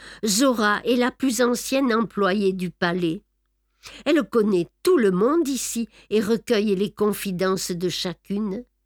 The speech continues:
Elle parle peu, mais elle sait écouter. Zora dit qu'avec toutes les larmes qu'elle a vues couler,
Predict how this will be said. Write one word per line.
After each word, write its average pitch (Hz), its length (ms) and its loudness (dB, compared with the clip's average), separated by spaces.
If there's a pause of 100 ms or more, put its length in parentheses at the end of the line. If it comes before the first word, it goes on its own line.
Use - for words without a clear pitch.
(600)
Elle 220 220 -2
parle 180 500 -2 (180)
peu, 262 260 -2 (540)
mais 208 460 0 (340)
elle 190 340 0
sait 269 520 -2 (400)
écouter. 202 720 -4 (1080)
Zora 214 360 2
dit 196 240 -4
qu'avec 202 380 -2
toutes 262 220 -2
les 202 280 0
larmes 196 480 0
qu'elle 196 260 -2
a 180 80 2
vues 180 220 -6
couler, 220 400 -2